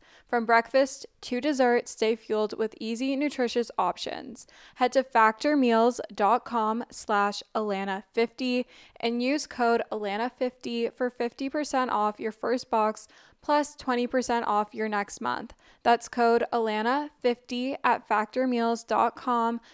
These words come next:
slash Alana fifty to get fifty percent off your first box plus twenty percent off your next month while your subscription is active. Thank you, Factor Meals, for sponsoring this week's episode of Morning Ray.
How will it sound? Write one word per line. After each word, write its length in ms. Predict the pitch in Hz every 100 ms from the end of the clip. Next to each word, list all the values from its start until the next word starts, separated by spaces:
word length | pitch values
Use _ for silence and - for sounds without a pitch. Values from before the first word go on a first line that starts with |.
| _
slash 480 | - 233 208 208 - -
Alana 380 | 214 208 214 269
fifty 520 | 302 285 - 226 220
to 140 | -
get 240 | 226 214 -
fifty 260 | 208 -
percent 340 | 240 277 285 277
off 220 | 247 247
your 140 | 233 220
first 400 | 226 233 254 254
box 380 | 233 240 -
plus 320 | - 233 214 -
twenty 300 | 226 226 233
percent 360 | 277 262 240
off 240 | 226 226 240
your 80 |
next 320 | 214 220 - -
month 300 | 220 226 _ - _ -
while 240 | 233 226
your 160 | 240 254
subscription 600 | 269 - 233 214 - 220
is 160 | 214 -
active. 540 | - - - - - _ _ _ _
Thank 200 | 233 226
you, 140 | 247 262
Factor 420 | 233 214 - 226
Meals, 380 | 226 214 240 -
for 140 | 262
sponsoring 760 | 254 233 220 220 220 220 226 - 202
this 300 | 202 - -
week's 240 | 240 -
episode 560 | 240 - - 214 208 208
of 180 | 226 214
Morning 360 | 214 233 233 220
Ray. 400 | - - 233